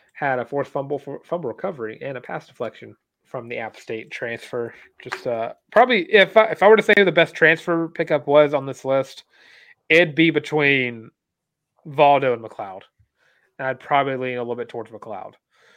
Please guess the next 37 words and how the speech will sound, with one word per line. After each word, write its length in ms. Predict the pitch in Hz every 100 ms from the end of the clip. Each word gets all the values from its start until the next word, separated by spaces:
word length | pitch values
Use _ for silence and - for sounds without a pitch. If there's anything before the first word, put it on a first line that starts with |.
| _ _
in 60 | 127
that 160 | 110
matter. 340 | 110 104 101 117 _ _ _ _
I, 60 | 107
uh, 240 | 104 107
don't 240 | 107 117
know 240 | 110 110 104 _ -
who 180 | 147
ranked 260 | 139 160 160
him 100 | 156
that 200 | 156 147
low, 280 | 151 117 104
but 400 | 107 110 98 - _ _ - 117
dude 320 | 127 123 123 113
is 100 | 113
an 80 |
absolute 640 | 110 107 - 107 101 98 - _
stud 800 | _ _ - _ _ 104 98 92 107 _ _ _ _
of 120 | 120 98
an 80 |
edge 160 | 101 98
rusher. 400 | 98 - 110 110 _ _ _ _ _ _ _ _ _
Uh, 60 | 131
and 280 | 117 113 -
speaking 340 | 170 175 170
of 120 | 120
studs, 640 | - - 156 151 117 131 - _ _ _ _ _ _
if 340 | 156 151 - 147
you 180 | 220
have 160 | 294 175
been 240 | 160 160
hearing 580 | 143 147 170 170 156 147 -
word 480 | 143 165 170 165 156
on 640 | 156 143 131 120 117 113
Twitter, 560 | - - 247 147 214 - _ -
uh, 340 | 131 123 117
Miss, 340 | 135 180 208